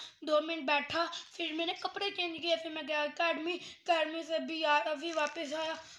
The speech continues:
अभी फिर मैं आते साथ ही अब्बू को फिर कहा, "मैं, मुझे चाहिए।"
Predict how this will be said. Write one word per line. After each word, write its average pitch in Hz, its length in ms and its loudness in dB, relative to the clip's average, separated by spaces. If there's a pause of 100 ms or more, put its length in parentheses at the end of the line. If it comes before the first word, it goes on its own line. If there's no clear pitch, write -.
(160)
अभी 320 280 -2
फिर 320 320 -6 (880)
मैं 330 140 2
आते 330 340 6
साथ 311 280 2
ही 311 180 0
अब्बू 302 200 0
को 311 220 2
फिर - 500 -12
कहा, 320 120 4
"मैं, 339 320 0 (1700)
मुझे 440 460 4
चाहिए।" 330 680 -4